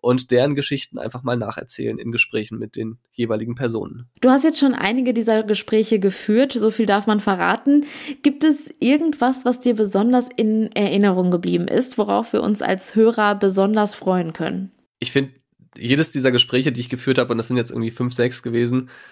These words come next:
Speaker 1: war so auf seine Art total besonders. Und ich finde es immer wieder faszinierend, diesen Antrieb zu verstehen. Also was bewegt Menschen wirklich dazu, am Ende zu gründen? Und was sind da so auch so die Stolpersteine? Und umgekehrt auch, was bewegt auch Leute beispielsweise, sich politisch dafür einzusetzen?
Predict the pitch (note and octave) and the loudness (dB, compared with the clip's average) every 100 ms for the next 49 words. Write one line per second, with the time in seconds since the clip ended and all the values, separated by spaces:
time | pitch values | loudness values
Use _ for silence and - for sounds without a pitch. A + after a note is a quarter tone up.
0 | - - A#2 B2 A#2+ G#2+ - A#2 A#2+ G#2+ | -10 -2 0 2 0 0 0 2 2 0
1 | A2+ - A#2+ A#2 A2+ A#2+ B2+ - G#2+ A#2 | -2 -2 0 0 2 2 2 0 -4 -4
2 | C#3 C#3+ C#3 C#3 B2+ C3 B2+ - B2 C#3 | -2 0 0 0 -2 -8 -8 -4 0 0
3 | C#3 - - - _ A#2 A#2+ D#2 E3 - | -2 -12 -20 -20 _ -4 0 0 -2 -2
4 | A#2+ A#2+ A#2+ A2 - A#2+ A2+ A#2+ A2+ B2+ | -4 -6 -8 -6 -4 -2 0 -2 -2 -2
5 | - - A#2+ C3 C#3 C3 A#2+ - A#2+ C#3 | -4 -6 -2 -2 -2 -2 0 0 -2 -4
6 | C#3 - B2 - B2+ A2+ A#2+ A#2+ A#2+ B2 | -4 -4 -4 0 -2 0 0 -2 -4 -8
7 | - B2+ D#3 C#4+ F#3+ - _ _ - - | 0 2 2 -2 -6 -8 _ _ -14 -8
8 | A#2+ A2+ C3+ D3 C3 B2 A#2+ B2+ A#2+ A#2 | -4 -2 -2 0 2 2 0 -2 -6 -2
9 | B2 C3 C#3+ - C#3 C3+ C3+ A2+ A#2 - | 0 0 -2 0 0 2 0 -2 -6 -4
10 | C3 B2+ C3 A#2+ A2+ A#2+ A#2+ B2+ A#2 A#2+ | -4 -2 0 0 0 -4 -4 -4 -2 -2
11 | B2 A#2+ A#2 - A#2 A#2 A2+ A2+ A#2+ C3 | 0 -2 -2 -4 -4 -2 -4 -6 -4 -4
12 | C3 A#2+ G#2+ - A2+ - A2+ A2 - | -4 -6 -4 -4 -6 -6 -6 -6 -8